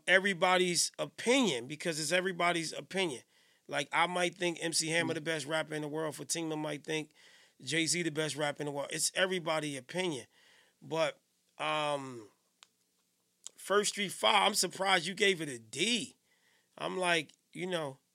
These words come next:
Speaker 1: and, but his justification was like, it sound like Mo three.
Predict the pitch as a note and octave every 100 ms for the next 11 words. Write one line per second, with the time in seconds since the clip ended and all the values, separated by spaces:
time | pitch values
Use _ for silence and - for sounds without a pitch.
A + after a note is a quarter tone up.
0 | - D#3+ D3 - - - F#3 F3+ B3 F3+
1 | A3 G#3 F#3+ F3+ F3+ G3 E3 F3 E3+ D3+
2 | D#3+ D3+ D#3 F3 E3+ E3 D#3+ D3+ D3 D#3
3 | D3 E3+ G3 C3